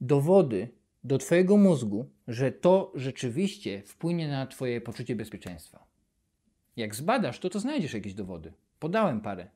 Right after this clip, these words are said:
Funkcje w naszym ciele. Element ziemi. To wszystko. Możesz zacząć zagłębiać się i przekonywać swój własny mózg, że to rzeczywiście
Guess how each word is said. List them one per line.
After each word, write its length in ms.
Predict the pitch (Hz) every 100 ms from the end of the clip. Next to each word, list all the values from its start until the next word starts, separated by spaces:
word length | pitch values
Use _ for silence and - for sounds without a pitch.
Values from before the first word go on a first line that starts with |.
| _ -
Funkcje 460 | 185 185 - 117
w 40 | 127
naszym 300 | 139 143 139
ciele. 280 | 143 95 - _ _ _ _ _ _ _ _ _ _ _ _ _ _ _ _ _ _
Element 480 | 147 151 170 165 151
ziemi. 520 | 127 147 143 98 71 _ _ _
To 80 | 156
wszystko. 580 | - 180 139 - 95 _ _ - _ _ _ _ _ _
Możesz 300 | 151 202 262
zacząć 380 | 190 214 214 214
zagłębiać 480 | 165 151 143 110 -
się 120 | 131
i 240 | - 139 135
przekonywać 840 | - - 139 139 196 208 113 -
swój 280 | - - 175
własny 420 | 170 214 220 233
mózg, 380 | 202 123 110 -
że 180 | 123 131
to 160 | 139
rzeczywiście 840 | 131 139 139 139 233 - - 90